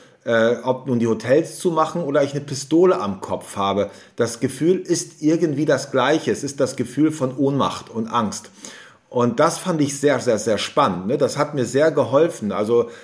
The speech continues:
äh, im Nachhinein den Menschen auch, äh, äh, auf den Weg zu geben, wie hast du dich denn in der Situation gefühlt, als das und das war? Und wenn sie mir das beschreiben, dann kann ich ihnen sagen, und ungefähr so hat sich das damals bei mir angefühlt.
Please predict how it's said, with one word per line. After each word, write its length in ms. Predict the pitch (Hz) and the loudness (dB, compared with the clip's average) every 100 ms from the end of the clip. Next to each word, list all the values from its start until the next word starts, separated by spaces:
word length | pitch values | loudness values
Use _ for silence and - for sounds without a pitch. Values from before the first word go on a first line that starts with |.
| - - | -10 0
äh, 240 | 120 123 | 2 2
im 140 | 117 | 0
Nachhinein 500 | 113 131 135 147 135 | 2 2 0 0 2
den 160 | 131 127 | 2 2
Menschen 380 | 127 143 - 147 | 2 0 -4 -6
auch, 480 | 120 127 135 135 - - - | 2 4 4 2 -14 -20 -10
äh, 60 | - | 2
äh, 360 | 123 127 120 120 | 4 4 2 2
auf 160 | 113 | 2
den 180 | - 117 | 0 2
Weg 240 | 120 127 - | 2 0 -2
zu 140 | 143 | 0
geben, 280 | 135 139 135 | 2 0 2
wie 120 | 123 | 0
hast 200 | 135 - | 0 -2
du 20 | 156 | -2
dich 240 | 143 143 | -2 0
denn 160 | 143 135 | 0 0
in 160 | 127 | -2
der 220 | 117 147 | 2 2
Situation 760 | 147 151 147 123 123 156 175 175 | 2 -2 0 0 0 2 4 4
gefühlt, 380 | 139 - 135 120 | 0 -2 -2 0
als 240 | 117 113 | -2 0
das 220 | 143 131 | 0 0
und 120 | 139 120 | 0 0
das 220 | 113 123 | 0 2
war? 240 | 143 139 | 2 4
Und 140 | 110 120 | 2 0
wenn 100 | 127 | 0
sie 100 | 123 | -2
mir 120 | 120 | 0
das 240 | 131 - | 0 -2
beschreiben, 640 | 110 - 107 123 139 131 131 - - | -8 -6 0 2 2 0 -8 -18 -8
dann 140 | 110 110 | -4 -2
kann 180 | 127 | 0
ich 120 | 131 123 | 0 -2
ihnen 100 | 117 | 2
sagen, 360 | 117 120 120 - - _ - | 2 2 -2 -16 -20 _ -6
und 260 | 120 113 | -6 -4
ungefähr 460 | 135 127 127 131 113 | -2 0 0 0 0
so 280 | 101 147 127 | 2 0 0
hat 140 | 131 | -6
sich 140 | 127 - | -8 -6
das 180 | 113 | -4
damals 340 | - 117 117 110 | 0 0 0 -2
bei 120 | 107 | -2
mir 200 | 113 123 | 0 -2
angefühlt. 600 | - - - - - | -6 -16 -20 -20 -20